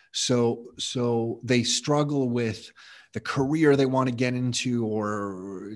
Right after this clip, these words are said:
if they should quit their job and focus on, on something. When you're young, or even in my age, I'm forty-eight right now. How does somebody go about, 'cause I feel like I found that for me, and I feel very lucky and grateful that I found that for me.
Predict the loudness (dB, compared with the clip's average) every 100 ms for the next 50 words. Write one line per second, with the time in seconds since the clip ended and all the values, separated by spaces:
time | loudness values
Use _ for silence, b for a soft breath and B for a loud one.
0 | -10 -10 -6 -4 -4 -2 -2 0 0 0
1 | 0 0 -4 -4 -2 -2 -2 -4 -4 -4
2 | -4 -4 -4 -4 -4 -4 -4 -8 B B
3 | B B B 2 4 4 4 2 2 2
4 | 0 -2 2 8 8 8 6 4 0 0
5 | 4 4 6 6 4 2 2 2 2 0
6 | 0 0 -4 -6 B B _ _ _ _
7 | b b _ -8 -2 0 2 0 0 0
8 | 0 2 4 2 0 0 0 0 -4 -8
9 | -2 2 2 4 0 2 0 2 0 0
10 | -2 -8 -6 -4 -2 0 2 2 6 6
11 | 6 4 2 -4 -16 -20 _ -4 0 2
12 | 2 0 -8 -10 _ _ _ _ -6 -4
13 | -2 -2 -2 -2 -4 -8 -10 -12